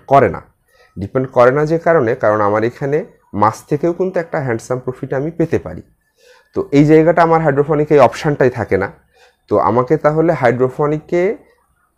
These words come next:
অফসেট করতে হবে যে আমার মাছ থেকে যে নেট প্রফিটটা, মাছের খাবার, পোনা, অন্যান্য খরচ বাদ দিয়ে যে নেট প্রফিটটা অ্যাকোয়াপনিক্সে আমি মাছ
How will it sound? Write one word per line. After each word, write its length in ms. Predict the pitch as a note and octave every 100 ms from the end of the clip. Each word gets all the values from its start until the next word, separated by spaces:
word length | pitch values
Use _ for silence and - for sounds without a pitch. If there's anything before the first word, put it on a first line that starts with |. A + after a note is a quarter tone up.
| -
অফসেট 340 | B2 - - G3 -
করতে 240 | F3+ -
হবে 300 | D3+ A#2+ G2 A2+
যে 60 | A2 G#2+
আমার 200 | A2 A#2 A#2 _ _ - G#2
মাছ 160 | A#2 - - -
থেকে 200 | E3+ F#3 E3+
যে 80 | F3
নেট 220 | C#3+ C#3+ _
প্রফিটটা, 460 | D3 - D3 - D#2+ -
মাছের 280 | F#2+ - -
খাবার, 340 | - G#2 G2+ G2
পোনা, 300 | G2 G2+ G2+ G2
অন্যান্য 300 | G2 G2 G2 -
খরচ 320 | - G#2 G#2 - _
বাদ 280 | E2+ G#2+ B2 G#2+
দিয়ে 200 | G2+ - - _ _ -
যে 80 | G#2
নেট 260 | G#2+ A#2+ B2 _
প্রফিটটা 380 | - - - F3
অ্যাকোয়াপনিক্সে 720 | D#3+ D3 D3 D3+ D3+ D#3 -
আমি 140 | D3+ D3+
মাছ 220 | C3 A#2